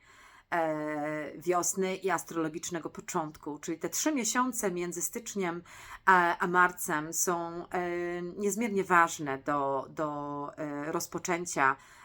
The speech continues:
e, nowych rzeczy, a równocześnie świadomości odchodzenia starych rzeczy. E, w systemie Human Design i, e, kluczy genowych, e, klucz czterdziesty pierwszy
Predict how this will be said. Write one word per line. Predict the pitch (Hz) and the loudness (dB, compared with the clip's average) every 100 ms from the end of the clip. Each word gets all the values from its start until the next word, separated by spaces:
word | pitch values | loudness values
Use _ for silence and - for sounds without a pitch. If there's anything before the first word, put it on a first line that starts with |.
| _ | _
e, | 165 156 151 | -2 0 -2
nowych | 160 190 190 175 | 2 4 4 2
rzeczy, | 190 170 - 220 226 226 | 2 0 -2 -4 -4 2
a | 208 | 2
równocześnie | 214 202 202 254 262 - 226 214 214 208 - - | 2 -4 -4 -4 -4 -4 -2 2 4 2 -4 -14
świadomości | - - 202 196 226 - 202 | -10 -4 0 0 0 2 0
odchodzenia | 190 180 170 160 151 147 151 - | 0 -4 -4 -4 -2 -2 -2 -8
starych | - - 170 147 127 - - - | -10 2 2 4 -2 -8 -18 -10
rzeczy. | 156 - - - - - - - - - | -8 -8 -10 -14 -16 -20 -18 -16 -16 0
E, | 180 175 180 | 2 4 2
w | 180 | 0
systemie | - 202 311 320 262 226 196 - | -2 2 2 4 4 4 2 2
Human | 254 240 | 0 2
Design | 208 196 185 170 170 - | 0 4 4 4 0 -6
i, | 220 202 175 160 - | -2 0 0 -2 -4
e, | 160 156 151 | -4 -4 -4
kluczy | 233 262 226 | -4 -4 -2
genowych, | 170 147 131 131 143 196 - - | -2 -4 -6 -4 -2 -2 -6 -6
e, | 180 175 | -2 -2
klucz | 170 - 285 277 | -4 -2 -2 0
czterdziesty | 240 208 202 208 - | -4 -4 -6 -6 -12
pierwszy | - 196 202 214 - 135 | 2 2 2 -2 -4 -4